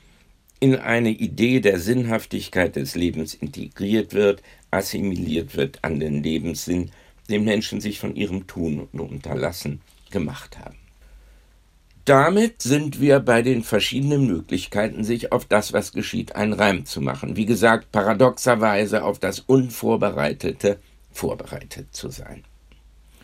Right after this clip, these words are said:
Wir wollen uns der Einfachheit halber auf vier handlungsleitende Weltsichten konzentrieren. Der große Soziologe Max Weber spricht von Weltbildern, die dem Handeln wie auch der Verarbeitung von Erfahrungen die Weichen stellen.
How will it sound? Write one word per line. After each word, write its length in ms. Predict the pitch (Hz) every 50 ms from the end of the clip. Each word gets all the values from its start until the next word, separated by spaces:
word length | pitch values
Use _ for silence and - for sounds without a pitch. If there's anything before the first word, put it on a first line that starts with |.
| _ _ _ _ _ _
Wir 180 | - 131 147 151
wollen 380 | 147 160 165 165 170 170 165 156
uns 360 | 135 147 160 156 - - -
der 180 | - 139 139
Einfachheit 680 | - 139 135 135 - 120 113 - 113 117 113 113 - 104
halber 460 | 107 107 110 113 110 110 117 117 -
auf 160 | - 107 101
vier 480 | - - - - 160 156 160 156 147 135
handlungsleitende 1080 | 113 107 117 117 117 120 123 120 117 110 - 107 104 101 104 104 - 113 110 107 107 95
Weltsichten 720 | 110 107 107 101 92 - - 87 90 87 - - 85 80
konzentrieren. 880 | 73 90 82 82 76 - 82 78 73 - - 90 87 80 78 76 69 - - - - - - - - - - - - -
Der 140 | 107 113
große 500 | - - 101 131 135 131 143 135 - 131
Soziologe 720 | 131 110 127 123 - - - 123 117 123 127 123 127 117 123
Max 360 | 117 117 117 120 113 - -
Weber 340 | 131 143 143 147 143 139 127
spricht 400 | 113 - - 110 131 117 - -
von 220 | - 113 113 98 92
Weltbildern, 920 | 104 107 113 123 117 - - 113 107 131 147 147 143 160 165 170 156 147 - - - - - - - _ -
die 120 | - 87 -
dem 260 | - 82 87 82 85
Handeln 580 | 110 117 120 127 131 123 139 139 143 139 127
wie 140 | 117 127 120
auch 180 | - 90 95 -
der 220 | - 92 85 80
Verarbeitung 720 | - - 82 - 98 113 95 95 92 87 82 - 92 87 80
von 260 | - - 92 90 76 -
Erfahrungen 760 | - - - - 76 85 90 87 90 101 104 104 104 104
die 140 | 101 110 107
Weichen 420 | 110 117 117 110 - - 67 - -
stellen. 360 | - - 71 57 58 -